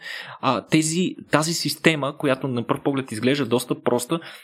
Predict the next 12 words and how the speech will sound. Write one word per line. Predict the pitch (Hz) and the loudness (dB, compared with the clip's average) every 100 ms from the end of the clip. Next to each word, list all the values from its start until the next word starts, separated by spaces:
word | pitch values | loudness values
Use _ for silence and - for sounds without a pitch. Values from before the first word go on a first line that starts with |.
| _ _ | _ _
върши | 113 156 - 175 | 0 0 0 -2
чудесна | 131 135 147 160 | 0 2 2 2
работа | 131 135 - | 4 2 0
при | 151 131 | -2 -2
отстраняване | 113 117 110 127 147 | 0 0 2 2 2
на | 139 | 2
опасни | 123 - 113 - 147 | -2 2 0 2 -2
бактерии, | 117 - - 123 117 107 143 - - - - | -4 -4 2 4 4 0 -4 -10 -14 -4 2
както | 139 - 151 | 2 2 2
и | 143 | 4
някои, | 135 131 131 139 127 127 | 2 0 2 4 4 4
а, | 117 117 117 120 | 2 2 2 0